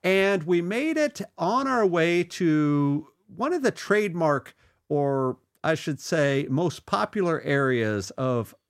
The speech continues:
this little bit of a run, and it's called Scary Tree. And that is the confluence of the Big Sioux and the Yentna River. There literally used to be a scary tree that hung over. That is now gone, but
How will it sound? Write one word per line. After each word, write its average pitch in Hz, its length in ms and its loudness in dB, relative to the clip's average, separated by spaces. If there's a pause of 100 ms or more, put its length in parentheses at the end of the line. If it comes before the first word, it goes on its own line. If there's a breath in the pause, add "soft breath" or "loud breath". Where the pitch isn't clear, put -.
this 139 240 -2
little 135 220 -2
bit 120 160 -2
of 113 120 -2
a 117 60 -2
run, 110 280 -2
and 131 120 -2
it's 156 140 -6
called 220 300 -4
Scary 285 520 -2
Tree. 92 460 -4 (320 loud breath)
And 147 160 -2
that 214 340 0
is 185 360 2
the 165 120 -4
confluence 190 760 -4
of 135 180 -2
the 139 100 -2
Big 175 380 -2
Sioux 143 600 -2
and 117 340 -2
the 123 80 -2
Yentna 123 500 -2
River. 170 480 0 (220 loud breath)
There 170 300 0
literally 277 640 0
used 196 320 0
to 196 100 0
be 151 240 0
a 143 160 0
scary 165 500 -2
tree 185 400 -2
that 110 200 -2
hung 127 200 0
over. 120 440 0
That 139 200 0
is 156 200 -6
now 135 220 0
gone, 190 440 -2
but 156 240 -2